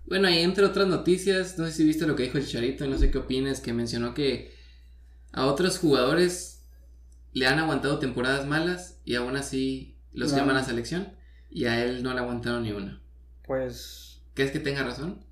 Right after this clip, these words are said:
Speaker 2: en parte sí, pero también por su comportamiento dentro del vestidor, yo creo que también ya es como que ya le dieron un cortón por la,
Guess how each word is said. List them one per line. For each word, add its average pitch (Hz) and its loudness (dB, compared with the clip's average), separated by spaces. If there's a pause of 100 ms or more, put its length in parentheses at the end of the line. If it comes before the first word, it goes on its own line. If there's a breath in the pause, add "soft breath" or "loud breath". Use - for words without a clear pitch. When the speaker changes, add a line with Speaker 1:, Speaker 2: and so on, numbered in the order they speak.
(540)
Speaker 2:
en 143 -2
parte 170 0
sí, 170 0
pero 143 2
también 143 -6
por 175 -6
su - -10
comportamiento 123 -8
dentro 117 -8
del 110 -10
vestidor, 110 -8
yo 113 -4
creo 113 -6
que 113 -8
también 110 -10
ya 117 -4
es - -14
como 113 -12
que - -16
ya 107 -6
le 117 -6
dieron 107 -6
un 110 -12
cortón 117 -10
por 117 -12
la, 104 -6